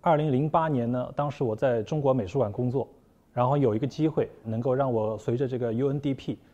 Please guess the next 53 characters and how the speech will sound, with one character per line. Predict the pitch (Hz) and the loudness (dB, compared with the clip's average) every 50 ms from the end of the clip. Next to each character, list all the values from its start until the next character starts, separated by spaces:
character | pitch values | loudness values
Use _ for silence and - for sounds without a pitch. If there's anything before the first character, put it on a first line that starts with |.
| _ _ | _ _
去 | - - - 151 | -8 -2 0 2
了 | 131 127 120 113 110 110 117 - - | 2 2 2 2 0 -2 -6 -8 -6
汶 | 143 147 143 123 | -4 -2 -2 -2
川 | - - 135 135 131 | -2 -2 -4 -4 -2
地 | - 151 123 | 0 0 0
震 | 117 143 120 | 0 -2 -4
的 | 107 | -4
现 | - - 139 110 | -4 -4 -4 -4
场。 | 95 - - - - - - _ _ _ - - _ | -6 -8 -14 -18 -20 -20 -20 _ _ _ -20 -12 _
当 | - 147 160 | -2 0 0
时 | 143 - 139 | 0 2 0
呢， | 135 131 | 2 2
一 | 123 117 | 2 2
辆 | 151 151 123 113 | 2 2 0 -2
车 | - - - 151 147 147 143 - - | -4 -2 -2 0 0 0 0 -2 0
把 | - 120 | 0 2
我 | 131 123 | 2 2
们 | 117 113 113 | 2 0 2
带 | - 139 131 | 2 2 4
到 | 127 120 113 | 4 2 2
了 | 110 110 | 0 0
一 | 113 | 0
个 | 117 127 117 110 | 0 0 0 -2
很 | 104 - 117 104 107 - - - | -2 -4 -6 -6 -6 -8 -8 -2
空 | - 165 175 | 0 0 0
旷 | - - 175 135 | 2 2 0 0
的 | 113 | 0
一 | 104 107 110 | 0 -2 -2
个， | 113 110 | -4 -4
一 | - 120 117 | -4 -4 -4
个 | 113 | -4
田 | - - 104 95 107 | -4 -4 -6 -4 -4
地。 | 143 127 - - _ - - _ - _ _ _ | -4 -4 -4 -8 _ -20 -20 _ -20 _ _ _
然 | - 127 139 | 2 2 4
后 | 139 170 165 | 4 4 2
呢， | 151 | 0
当 | - 180 180 165 | 0 -2 -4 -2
时 | - 151 | 0 0
我 | 127 | 0
觉 | 113 127 139 | 2 2 0
得， | 165 | 0
哎， | 165 190 196 | -2 -2 -4
这 | - - 185 | -4 -4 -4
好 | - 135 | -2 -2
像 | 143 151 | 0 2
没 | 131 151 | 2 2
有 | 190 185 | 2 2
什 | - - 107 | 0 -4 -8
么， | - - - _ _ _ _ _ _ _ | -12 -16 -20 _ _ _ _ _ _ _
啊， | - 117 110 - | -2 -2 2 4
但 | 185 170 | 2 2
是 | 147 - 175 | 2 2 0
呢 | 156 151 147 | 0 0 0